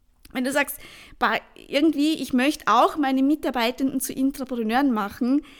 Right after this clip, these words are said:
dann buch dir doch ein Gespräch mit mir und lass uns mal schauen, welche Möglichkeiten es gibt, welche Möglichkeiten in deinem Unternehmen auch wirklich Sinn machen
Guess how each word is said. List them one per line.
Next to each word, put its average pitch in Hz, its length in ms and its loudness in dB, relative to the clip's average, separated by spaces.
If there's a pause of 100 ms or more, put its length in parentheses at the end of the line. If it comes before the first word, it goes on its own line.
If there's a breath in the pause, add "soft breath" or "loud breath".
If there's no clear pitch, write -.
(220 loud breath)
dann 269 320 2
buch 320 280 2
dir 311 240 -2
doch 262 420 -2
ein 247 460 -2 (200)
Gespräch 277 420 -4
mit 285 200 2
mir 226 280 0
und 269 120 -2
lass 247 220 0
uns 349 140 -6
mal 311 80 0
schauen, 254 340 0 (420 loud breath)
welche 269 240 -2
Möglichkeiten 269 720 -2
es - 160 -6
gibt, - 300 -8
welche 247 200 -4
Möglichkeiten 233 640 -4
in 233 140 -6
deinem 233 380 -2
Unternehmen 226 500 -4
auch 220 140 -10
wirklich 214 360 -8
Sinn 262 240 0
machen 226 500 -2